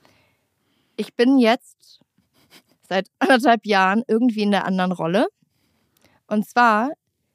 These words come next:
ist mir das nur mit Frauen passiert in den letzten anderthalb Jahren.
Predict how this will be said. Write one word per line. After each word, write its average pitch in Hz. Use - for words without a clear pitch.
ist 220
mir 240
das 220
nur 294
mit 226
Frauen 214
passiert 208
in 202
den 202
letzten 214
anderthalb 196
Jahren. 170